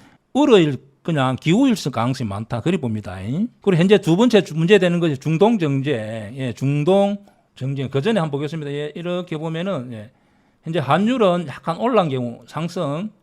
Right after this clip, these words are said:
원유를 한번 보겠습니다. 원유는 이렇게 내린다는 것은 중동 전쟁이 제한적이라고 이렇게 보는 겁니다. 만약에 전면전으로, 전면전으로 가능성이 있다 하면 이렇게 구십 달러로 갈라 하죠.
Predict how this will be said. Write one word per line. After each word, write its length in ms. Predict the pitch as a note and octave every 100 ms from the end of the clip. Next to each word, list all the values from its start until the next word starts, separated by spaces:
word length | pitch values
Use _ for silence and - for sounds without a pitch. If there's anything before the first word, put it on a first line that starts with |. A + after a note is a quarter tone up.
| _
원유를 340 | - C#3 G3 C4
한번 180 | F3+ C#3
보겠습니다. 320 | C3 A#2+ A2+
원유는 540 | C3+ F3 C#4 G3+ F3
이렇게 640 | - G3 G#3 G#3 - D3+ D3
내린다는 540 | E3 A3+ A3 F3 D3+
것은 400 | C3+ - E3+ F#3 - - _ -
중동 600 | C3+ D3 D3 G#3 A3+ A3
전쟁이 800 | D3+ D3 D#3 D#3 B2 C#3 E3 E3+ _ -
제한적이라고 760 | F#3 C4+ A3+ C#3+ B2+ B2 G#2+
이렇게 160 | A#2 A2
보는 220 | A#2 A#2
겁니다. 300 | G2+ G2 F#2
만약에 340 | F#2+ C#3 F3+ D#3
전면전으로, 880 | - A#3 A3+ F#3+ D#3 D3+ C#3+ C3 C#3+ _ _ _ _ _ -
전면전으로 800 | G3+ A#3+ A3+ F#3+ E3+ D#3 D3 C3+
가능성이 420 | A#2 D#3+ F3 F#3+
있다 140 | G3+
하면 220 | D3+ C#3 C3+
이렇게 720 | C3+ F3 F#3+ G3+ G#3 F3 C#3
구십 340 | C#3 G3+ A3+
달러로 380 | F3+ C#3 B2+ A2
갈라 300 | - G#2 F#3
하죠. 220 | D#3 G#2